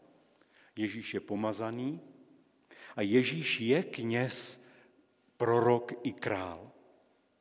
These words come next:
On je ale ještě syn Boha živého. Ježíš je syn člověka i syn Boží. A Petr vyznává to, s čím byl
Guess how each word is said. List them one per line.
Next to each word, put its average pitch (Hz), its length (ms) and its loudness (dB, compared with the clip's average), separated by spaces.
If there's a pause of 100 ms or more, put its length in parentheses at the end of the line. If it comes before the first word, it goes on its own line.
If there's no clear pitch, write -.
(320)
On 139 220 8
je 170 160 8
ale 135 260 4
ještě 127 540 2 (540)
syn 180 540 2
Boha 139 380 4
živého. 143 680 0 (1500)
Ježíš 113 580 -2 (400)
je 104 180 -2
syn 117 320 -4
člověka 123 800 -2 (680)
i 107 120 -8
syn 113 420 -4
Boží. 92 480 -6 (1160)
A 104 60 2
Petr 135 340 2
vyznává 151 680 4
to, 139 240 0
s - 120 -10
čím 135 300 2
byl 135 300 2